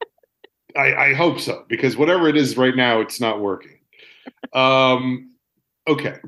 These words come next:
I, I wanted to start, just because we got some response. I, I had, um, I had said a few weeks ago that I was thinking about putting t-,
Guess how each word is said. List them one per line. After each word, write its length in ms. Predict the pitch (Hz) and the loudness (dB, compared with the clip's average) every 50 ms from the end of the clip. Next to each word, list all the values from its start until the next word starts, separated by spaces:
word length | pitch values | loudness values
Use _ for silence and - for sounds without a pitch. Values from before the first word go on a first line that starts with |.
| - _ | -8 _
I, 600 | - 131 147 160 175 175 185 185 190 185 151 - - _ _ _ _ _ _ _ _ _ _ _ 135 | 0 2 2 4 4 4 4 2 2 0 -4 -10 -16 _ _ _ _ _ _ _ _ _ _ _ -2
I 240 | 143 151 160 165 | 0 2 2 2
wanted 440 | 156 151 156 156 151 156 156 151 139 131 | 2 2 2 2 2 2 2 0 0 -2
to 80 | 131 | -6
start, 480 | 127 - - - 147 135 131 131 131 - | -8 -8 -4 0 2 2 2 2 0 -2
just 160 | - 202 - | -4 -2 0
because 160 | 285 269 226 202 | 0 0 0 0
we 100 | 220 175 | -2 0
got 300 | 165 175 175 175 170 - | 2 2 2 2 0 -2
some 560 | - 170 156 147 147 147 143 139 143 143 - _ _ _ _ _ _ - | 0 2 2 4 4 2 2 0 -2 -6 -14 _ _ _ _ _ _ -2
response. 520 | 143 139 143 - 247 254 220 185 143 135 | -2 -2 0 0 2 2 2 2 0 0
I, 120 | 147 170 175 | 0 0 2
I 140 | 160 165 180 | 2 2 2
had, 280 | 180 196 196 196 165 160 | 4 4 2 2 2 2
um, 600 | 156 151 143 139 135 127 127 127 123 120 120 123 - _ _ _ _ _ _ _ _ _ _ _ _ _ _ _ _ _ _ _ _ _ _ _ _ _ _ _ _ _ _ - | 2 4 4 4 2 2 2 0 -2 -4 -6 -8 -14 _ _ _ _ _ _ _ _ _ _ _ _ _ _ _ _ _ _ _ _ _ _ _ _ _ _ _ _ _ _ -2
I 100 | 127 139 | 0 2
had 160 | 151 170 143 | 2 2 2
said 200 | - - 196 190 | 2 2 2 2
a 40 | 170 | 0
few 180 | - 175 165 160 | 0 0 2 2
weeks 220 | 160 147 - - | 2 0 -2 -2
ago 180 | 135 131 123 113 | 2 2 2 4
that 60 | 120 | 2
I 40 | 113 | 0
was 120 | 113 110 | 0 -2
thinking 220 | - 135 120 127 | -4 -4 -4 -2
about 180 | 113 117 110 - | -2 -4 -4 -4
putting 200 | - 113 113 110 | -6 -8 -8 -10
t-, 180 | - - - | -12 -14 -18